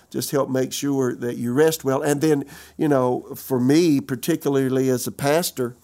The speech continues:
uh, it's, it's easy for me to not take a Sabbath rest 'cause I preach on Sunday. And again, we're not under the law of the Sabbath, uh, as, as believers, because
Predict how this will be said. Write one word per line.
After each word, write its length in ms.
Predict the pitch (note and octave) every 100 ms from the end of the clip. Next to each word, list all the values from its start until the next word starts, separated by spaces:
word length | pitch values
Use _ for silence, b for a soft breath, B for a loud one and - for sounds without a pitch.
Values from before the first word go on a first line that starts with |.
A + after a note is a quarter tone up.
| B B B B2
uh, 220 | A#2 A2+
it's, 220 | C3+ C#3
it's 240 | C#3+ C3+ -
easy 340 | D3+ C#3+ C#3
for 180 | C3+ -
me 160 | C3 D3
to 100 | B2
not 260 | B2+ C3+
take 220 | - C3
a 80 | -
Sabbath 580 | - C3+ C#3+ D3+ C3 A#2
rest 300 | B2 B2+ -
'cause 160 | C#3 D3
I 80 |
preach 320 | F#3+ G#3+ G#3+ G3
on 160 | F#3
Sunday. 480 | E3 G3 G3 - - - B B B
And 200 | E3+ E3+
again, 380 | D#3 F#3 F3 E3
we're 100 | F#3
not 240 | F3 E3
under 240 | D#3+ C#3+
the 120 | B2 B2+
law 420 | C3 C#3+ E3 C#3+
of 140 | A2
the 80 | A2+
Sabbath, 760 | - B2 A#2+ G#2 B2 D3+ - - _ _ _ _ _ _ _ _ - -
uh, 380 | D3+ A#2 A2+ A#2
as, 360 | B2+ B2+ A#2+ G#2+
as 280 | D3 B2+ A2
believers, 720 | A2+ A#2+ C3+ E3+ B2 B2 B2+ - B B B
because 440 | B2+ B2+ C3+ A#2